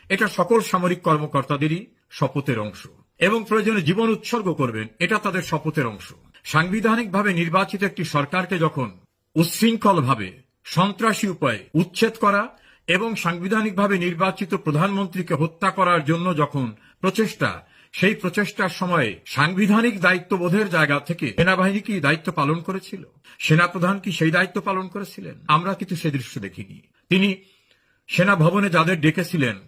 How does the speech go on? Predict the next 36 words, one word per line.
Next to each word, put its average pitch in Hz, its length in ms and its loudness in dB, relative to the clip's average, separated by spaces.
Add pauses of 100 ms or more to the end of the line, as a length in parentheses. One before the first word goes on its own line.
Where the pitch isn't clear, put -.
(140)
নিষিদ্ধ 180 480 4
ঘোষিত 180 380 0 (580)
একটি 175 240 0
রাজনৈতিক 165 560 0
দলের 175 280 2
নেতার 160 340 0
নাম 139 200 0
দুইবার 180 400 2
বললেন 180 360 -4
এবং 175 240 -4
প্রথমেই 196 340 -4
তার 127 160 -4
নামটা 104 300 -8
বললেন। 90 320 -14
তখন 180 300 2
পর্যন্ত 233 420 0
সেই 196 160 -6
দলটা 185 300 -2
তো 196 100 -6
নিষিদ্ধ 143 380 -6
ছিল, - 180 -16 (400)
তা 175 80 2
আপনি 180 200 0
নিষিদ্ধদেরকে 202 840 2
ডাকতে 160 320 -2
পারলেন। 113 380 -4 (380)
আর 175 120 2
যেটা 214 240 2
নিষিদ্ধ 190 360 0
নয়, 139 300 -2 (480)
দেশ 196 280 2
স্বাধীন 170 300 0
করেছে 214 360 0
যারা 175 260 2
নেতৃত্ব 180 480 -2
দিয়ে, 110 320 -4